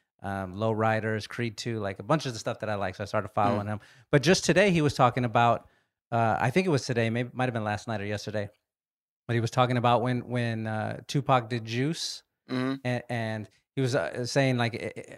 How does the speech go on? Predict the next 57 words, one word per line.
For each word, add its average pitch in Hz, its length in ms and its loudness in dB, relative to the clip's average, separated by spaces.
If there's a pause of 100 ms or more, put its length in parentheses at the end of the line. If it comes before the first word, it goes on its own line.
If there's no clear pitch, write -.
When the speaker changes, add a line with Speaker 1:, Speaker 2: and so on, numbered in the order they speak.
(120)
Speaker 1:
when 120 220 -6
he 135 200 -2
got 135 200 4
the 131 100 0
role 127 220 4
of 120 100 -2
Bishop, 151 400 2
which 120 140 -4
was, 113 100 -4
like, 110 140 -4
the 113 80 -8
guy 117 220 2
who 117 100 -2
causes 113 320 -2
all 110 100 0
the 110 80 -12
trouble 123 340 0
in 107 120 -4
it, 107 120 -6 (460)
um, 92 300 -6 (120)
like, 107 200 -4
that 110 160 0
was 120 120 -4
the 117 100 -4
beginning 117 480 -2
of 104 100 -2
his, 113 160 -6
like, 104 160 -4
gangster 110 380 -6
rapper 107 540 -4 (320)
phase. 123 120 2
Like, 120 140 2
it 123 100 -4
set 127 260 0
him 131 220 2
on 127 120 0
that 101 200 -2
path. 120 400 0 (320)
Speaker 2:
Right. 120 360 6
Speaker 1:
And, 107 120 -6
uh, 90 160 -10
like, 104 140 -4
that's 110 200 -4
just - 180 -8
crazy 113 280 -4
to 101 60 -4
think 107 160 -6
about. 101 220 2
Like, 170 180 10
Speaker 2:
I, - 20 2
Speaker 1:
a, 190 100 12
Speaker 2:
I - 40 12
was, 214 160 10
Speaker 1:
like, 120 100 6
Speaker 2:
I 190 60 12
Speaker 1:
a 208 40 12
Speaker 2:
was 214 40 12